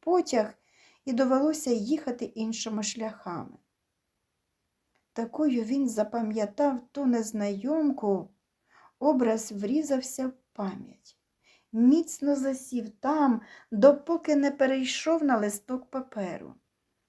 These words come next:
Всі ці роки від малюнка до малюнка повертався на світ, дивився на його друзів зі стін, з поличок, навіть інший колір волосся, інша міміка, жести,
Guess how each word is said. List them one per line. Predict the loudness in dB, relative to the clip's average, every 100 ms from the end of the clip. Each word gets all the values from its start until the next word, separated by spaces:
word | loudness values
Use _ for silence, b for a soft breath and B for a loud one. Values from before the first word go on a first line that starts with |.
| _
Всі | -10 -8 -4 -4
ці | -4 -6 -2
роки | 0 -2 -6 -6 -2 0 -2 -8 _ _ _ -4
від | 0 2
малюнка | 0 0 0 -2 -2 -2
до | 0
малюнка | 0 0 0 0 0 -2 -2 -4 -6 B B B
повертався | -2 0 0 2 2 2 -2 0
на | 0 0
світ, | -4 -8 -6 -6 -8 _ _ _ b b b 2
дивився | 4 6 2 2 2
на | 4
його | 4 4 2
друзів | 2 0 0 0 -2
зі | -2 -2
стін, | -2 -8 -10 -6 -4 -6
з | -8
поличок, | -8 -2 0 0 -2 -4 -8 -12 -12 B B B -2
навіть | 0 0 -2 -6
інший | -4 -4 -4 -4
колір | 0 2 2 0
волосся, | 0 0 0 -2 -2 -6
інша | -2 0 2 2
міміка, | 2 2 4 2 0 -2
жести, | -2 4 6 6 2 -8